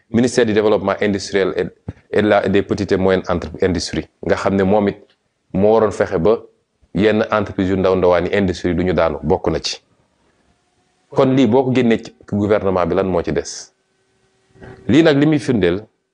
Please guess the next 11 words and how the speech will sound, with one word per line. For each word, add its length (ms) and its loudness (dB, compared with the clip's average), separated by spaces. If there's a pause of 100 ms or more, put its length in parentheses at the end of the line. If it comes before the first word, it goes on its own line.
(760)
mooy 520 2
responsabilité 840 -2
benn 320 0
nit 220 -4
la, 140 -8 (160)
benn 260 0 (100)
jëmm, 220 0
muy 200 -2
président 420 -2
Macky 240 -6
Sall. 200 -4